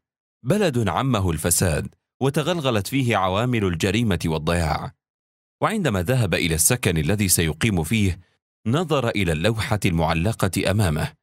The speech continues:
وإذا به يسكن أمام سجن الولاية الكبير. بدأ يتأملها بعد أن توقف بالقرب منها،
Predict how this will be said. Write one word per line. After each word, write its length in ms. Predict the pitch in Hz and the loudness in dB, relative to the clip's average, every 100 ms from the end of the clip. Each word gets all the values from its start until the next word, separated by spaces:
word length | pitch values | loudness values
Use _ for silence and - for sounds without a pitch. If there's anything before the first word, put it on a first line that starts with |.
| _ _ _ - | _ _ _ -4
وإذا 280 | 208 160 117 | -2 0 0
به 300 | 127 120 90 | 0 0 2
يسكن 440 | 120 - 117 98 | 0 0 0 0
أمام 340 | 90 107 107 92 | 2 2 2 0
سجن 280 | 120 104 | 0 0
الولاية 480 | 90 78 82 104 87 92 | 0 2 0 0 0 -2
الكبير. 600 | 80 92 78 73 - - _ _ _ _ _ _ _ _ - | -2 0 0 -2 -6 -14 _ _ _ _ _ _ _ _ -6
بدأ 380 | 113 185 185 107 | -2 0 0 0
يتأملها 920 | 90 82 - 82 80 101 127 98 82 | -2 -2 -2 0 0 2 2 2 2
بعد 340 | 98 113 95 | 0 -2 -2
أن 180 | 80 80 | -2 0
توقف 500 | 82 110 - 101 85 | -2 -2 -2 -2 0
بالقرب 480 | 76 78 - 95 85 | 0 -2 0 0 0
منها، 460 | 104 78 73 - | 0 0 -2 -4